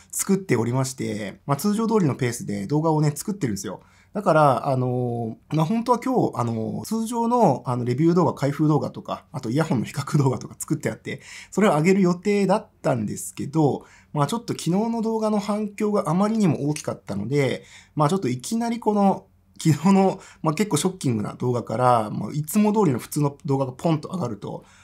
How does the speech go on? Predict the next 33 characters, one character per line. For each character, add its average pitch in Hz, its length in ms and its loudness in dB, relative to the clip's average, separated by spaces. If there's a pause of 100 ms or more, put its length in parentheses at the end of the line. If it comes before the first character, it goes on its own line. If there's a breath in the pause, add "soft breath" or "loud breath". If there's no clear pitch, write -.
(200 soft breath)
こ - 120 -4
い - 60 0
つ - 100 -8
大 190 220 -2
丈 269 100 -2
夫 233 80 0
な 156 80 4
の 117 100 -2
か - 120 -8
と - 180 -18 (140)
思 135 180 4
わ 170 140 6
れ 180 80 6
る 123 240 2 (340 loud breath)
か 185 140 4
も 147 80 4
し 131 100 0
れ 117 80 0
な 117 80 0
い 110 60 -6
と 110 80 -12
思 120 180 -6
い 123 40 -4
ま 123 120 -4
し - 100 -10
て、 180 400 2
ま 139 100 2
あ、 - 60 -2
今 202 100 4
日 - 20 6
は 127 60 6
昨 - 60 -10
日 151 60 2